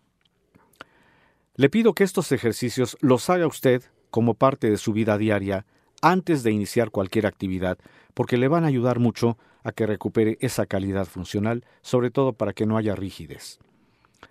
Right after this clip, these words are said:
Una vez que hicimos estos ejercicios y antes de entrar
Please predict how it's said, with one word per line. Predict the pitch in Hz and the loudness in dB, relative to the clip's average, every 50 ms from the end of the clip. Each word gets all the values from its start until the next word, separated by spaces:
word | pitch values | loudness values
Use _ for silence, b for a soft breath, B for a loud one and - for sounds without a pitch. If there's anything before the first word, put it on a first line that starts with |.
| b b b b b b b b b b _ _ _ _ - | b b b b b b b b b b _ _ _ _ 4
Una | 214 233 240 220 | 6 6 8 8
vez | 220 202 - | 6 6 4
que | - 156 | 2 0
hicimos | 139 - - 170 160 143 - - 160 | 0 2 2 2 2 2 2 0 0
estos | 156 - - 117 - - | 0 0 -2 -4 -2 -2
ejercicios | 101 - 110 98 - - 113 104 - - 110 104 - - - - _ _ _ _ | -2 0 -2 -2 -2 -2 -4 -4 -2 -2 -2 -2 -4 -8 -16 -20 _ _ _ _
y | - 127 123 147 | 0 4 4 6
antes | 185 214 - 165 123 113 | 6 4 2 0 0 0
de | 110 | 0
entrar | 101 92 110 110 110 - | 0 2 2 0 0 0